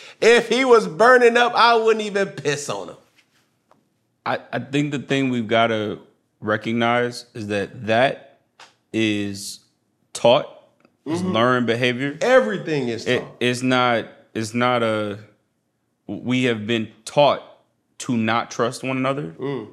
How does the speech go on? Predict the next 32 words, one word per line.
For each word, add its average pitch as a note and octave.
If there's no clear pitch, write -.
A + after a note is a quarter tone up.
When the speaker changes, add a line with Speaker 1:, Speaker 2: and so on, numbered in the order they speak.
Speaker 2:
We've G#2+
been G#2+
taught -
to -
not A#2
work A2+
with A#2+
one B2
another. B2
Speaker 1:
Mm. A#2
Speaker 2:
And A#2+
again, A#2
I B2
think B2+
the -
challenge B2+
to A#2+
our A2
community A2
is G#2
to G#2+
say, G#2+
"Nah, C3+
like, A2
we're A#2+
gonna C#3
do A#2+
business C3
together." -
Speaker 1:
Yes. G#2+
Speaker 2:
And B2
look, D#3+